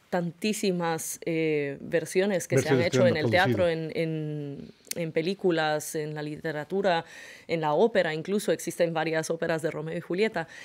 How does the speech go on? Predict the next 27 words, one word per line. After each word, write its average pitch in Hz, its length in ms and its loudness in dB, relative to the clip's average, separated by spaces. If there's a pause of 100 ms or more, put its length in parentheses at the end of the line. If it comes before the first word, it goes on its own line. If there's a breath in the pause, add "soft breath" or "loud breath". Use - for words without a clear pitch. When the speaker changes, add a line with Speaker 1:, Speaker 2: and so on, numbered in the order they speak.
(160 loud breath)
Speaker 1:
Entonces, 202 840 2
eso 208 720 4
lo 175 160 2
ayuda 180 320 2
mucho 196 340 0
a 160 60 0
uno 165 200 -4
a 147 60 -8
formar 151 340 -8
un 151 60 -10
personaje. 151 480 -10 (440 loud breath)
Speaker 2:
La 113 220 2
voz 123 440 2
se 131 280 -4
educa, 120 540 -2
se - 240 -12
cultiva, 113 600 -4
se - 240 -12
entretiene. 113 720 -4 (340 loud breath)
¿Cuántas 156 420 -6
horas 113 300 -6 (440)
practica - 440 -10
usted, 113 400 -10
ensaya 107 300 -8
usted 101 220 -10
por 95 200 -12
día? 90 240 -12